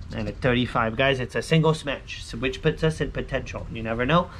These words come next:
The jackpot is five million bucks. You never frickin' know, man. All right, here we go, man. Let's get on scratching. Here we go.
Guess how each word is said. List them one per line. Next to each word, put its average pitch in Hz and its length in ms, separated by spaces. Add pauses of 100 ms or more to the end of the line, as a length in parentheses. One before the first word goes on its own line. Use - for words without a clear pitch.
(300)
The - 60
jackpot 127 520
is 135 300
five 117 260
million 113 300
bucks. 156 460 (480)
You 113 80
never 104 240
frickin' 107 460
know, 107 180
man. 101 360 (100)
All 120 60
right, 110 200
here 113 100
we 110 120
go, 113 180
man. 110 240
Let's 117 160
get 113 140
on 110 120
scratching. 113 560 (1700)
Here 113 80
we 110 140
go. 143 220